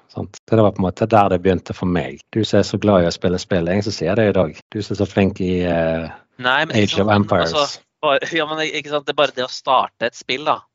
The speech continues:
Speaker 2: på en,
Speaker 1: Mm.
Speaker 2: når du satt med Windows tre elleve, så måtte du skrive kommandoer gjerne, ikke sant, for å på en måte kunne starte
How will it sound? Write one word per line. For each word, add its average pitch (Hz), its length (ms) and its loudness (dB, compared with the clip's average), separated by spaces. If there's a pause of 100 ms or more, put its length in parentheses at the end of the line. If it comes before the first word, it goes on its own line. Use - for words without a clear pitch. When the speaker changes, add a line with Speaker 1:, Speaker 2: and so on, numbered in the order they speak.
(160)
Speaker 2:
på 113 180 0
en, 113 300 -2
Speaker 1:
Mm. 113 180 -12
Speaker 2:
når 113 140 -6
du 113 80 -4
satt - 240 -6
med 107 80 -12
Windows 101 260 -8
tre 110 220 -6
elleve, 107 300 -2 (200)
så - 160 -12
måtte 113 240 -10
du 107 80 -8
skrive 95 1000 -4 (200)
kommandoer 104 760 -6
gjerne, 113 460 -2 (120)
ikke 113 140 -14
sant, 131 240 -2
for 117 160 -4
å 107 100 -6
på 113 140 -6
en 107 40 -16
måte 101 360 -8
kunne 104 200 -12
starte 95 1000 -2